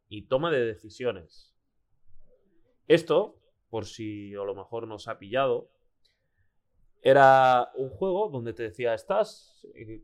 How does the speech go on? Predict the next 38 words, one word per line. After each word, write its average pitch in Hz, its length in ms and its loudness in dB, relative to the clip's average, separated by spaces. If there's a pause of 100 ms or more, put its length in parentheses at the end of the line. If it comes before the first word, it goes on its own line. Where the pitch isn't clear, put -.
(100)
me 113 100 -10
voy 139 120 6
a 170 40 8
basar 175 300 2
en 147 80 -10
el 123 80 -6
capítulo 135 400 -8
que 117 80 -4
sale, 131 240 -2
por 120 100 -6
ejemplo, 120 240 -8
de 117 80 0
Big 107 140 -8
Bang 110 180 -6
Theory, 120 200 -6
una 110 180 -10
vez 98 200 -8
más. 143 440 -10 (200)
Ahí 104 140 -8
se 113 140 -8
lo 110 100 -2
curraron 107 400 -6
mucho 120 240 -10
y 120 40 -6
me 110 100 -14
hizo 113 180 -16
mucha 117 300 -6
gracia. 120 360 -6 (560)
Que 131 60 2
era, 131 140 6
por 120 120 -2
ejemplo, 110 640 -8
"Estás 175 380 -4
en 160 100 -8
un 143 140 -10
bosque". - 380 -10 (440)
Y 104 100 -20
claro, 113 280 -2